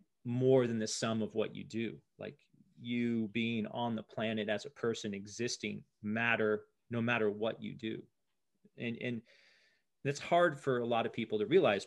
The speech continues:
especially men, because men, men and young, young men, a lot of their self-worth is wrapped up in what they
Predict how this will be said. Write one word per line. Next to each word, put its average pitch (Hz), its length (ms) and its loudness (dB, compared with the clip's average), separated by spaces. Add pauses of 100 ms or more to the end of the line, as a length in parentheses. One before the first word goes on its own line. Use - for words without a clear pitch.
especially 160 400 4
men, 139 280 4
because 110 300 -4
men, 123 400 -2 (960)
men 120 260 2
and 107 180 0 (160)
young, 120 280 -2
young 123 260 0
men, 104 220 -2 (680)
a 120 60 0
lot 127 340 6
of 110 180 0
their 113 200 2
self-worth 113 760 -4
is 104 140 -6
wrapped 107 400 -2
up 107 160 -4
in 98 160 -6
what 101 200 -10
they 95 140 -10